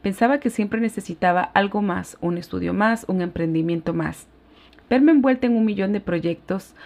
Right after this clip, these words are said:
no llenaba ese vacío de querer tener un papel importante en la vida. Muchas veces me sentí insuficiente y desvalorada,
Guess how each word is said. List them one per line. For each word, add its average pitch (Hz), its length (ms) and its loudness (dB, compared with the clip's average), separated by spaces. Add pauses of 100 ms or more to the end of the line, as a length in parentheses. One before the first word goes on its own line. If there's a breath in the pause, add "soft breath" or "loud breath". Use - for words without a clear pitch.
(200 loud breath)
no 196 120 0
llenaba 247 380 4
ese 226 160 -2
vacío 196 360 -2
de 214 120 -2
querer 175 300 -2
tener 180 280 -2
un 180 80 -6
papel 180 280 -4
importante 165 540 -4
en 170 100 0
la 165 120 -2
vida. 185 320 -2 (340)
Muchas 208 280 0
veces 208 260 0
me 214 80 0
sentí 170 260 -4
insuficiente 185 640 -4
y 220 40 2
desvalorada, 165 760 0